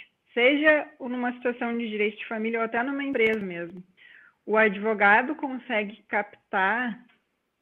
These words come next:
informações, ah, do dia a dia, da rotina ou até detalhes que vão agregar na tua defesa, no teu processo, na tua argumentação, né?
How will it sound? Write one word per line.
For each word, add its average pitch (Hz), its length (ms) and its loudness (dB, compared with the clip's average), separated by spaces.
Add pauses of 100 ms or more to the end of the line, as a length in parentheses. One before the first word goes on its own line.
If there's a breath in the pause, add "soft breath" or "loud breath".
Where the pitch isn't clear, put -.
informações, 202 1300 -2 (920 soft breath)
ah, 202 380 4
do 190 160 -2
dia 247 280 4
a 240 60 6
dia, 220 380 2
da 202 160 0
rotina 220 680 -4
ou 196 180 0
até 196 320 0
detalhes 233 580 0 (200)
que 240 360 -6 (200)
vão 247 260 2
agregar 208 720 0 (640)
na 196 200 -2
tua 190 200 -2
defesa, 247 720 2
no 214 140 -6
teu 185 180 -6
processo, 208 600 -2
na 208 140 -8
tua 202 200 -4
argumentação, 202 680 -8
né? 208 200 -14